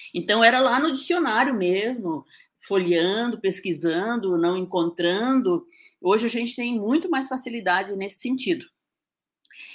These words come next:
Então, assim, foram mais de vinte anos, né, trabalhando. E,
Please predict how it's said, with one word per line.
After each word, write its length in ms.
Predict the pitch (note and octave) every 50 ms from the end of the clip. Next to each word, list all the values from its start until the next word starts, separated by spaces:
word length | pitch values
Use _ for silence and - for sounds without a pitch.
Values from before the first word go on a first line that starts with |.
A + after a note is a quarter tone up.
| - - - - - -
Então, 420 | A3 B3 B3 C#4+ C#4 D4 D#4+ F#4+
assim, 220 | G#4+ - A4 A#4
foram 320 | - - D4+ C#4 C4+ C#4 C4
mais 300 | A#3+ A#3 B3+ C#4+ D4+ C#4+
de 60 | C4
vinte 340 | A3+ B3 B3+ A#3+ B3 - A3+
anos, 480 | G#3 G3+ G3+ A3+ C#4 G4+ - - -
né, 340 | E3+ F3 F3+ F#3 G#3+ B3 B3+ - _ _ _
trabalhando. 840 | - F3 F3 E3+ F3+ F3+ E3+ E3 E3 F#3 F#3+ A3 A#3 C#4+ E4 F4 - _ _ _ _ _ _ _ _ _ _ _ _ - - _ _ _ _
E, 500 | - A3+ A#3 A#3+ B3+ B3+ C4 C4+ C#4 C#4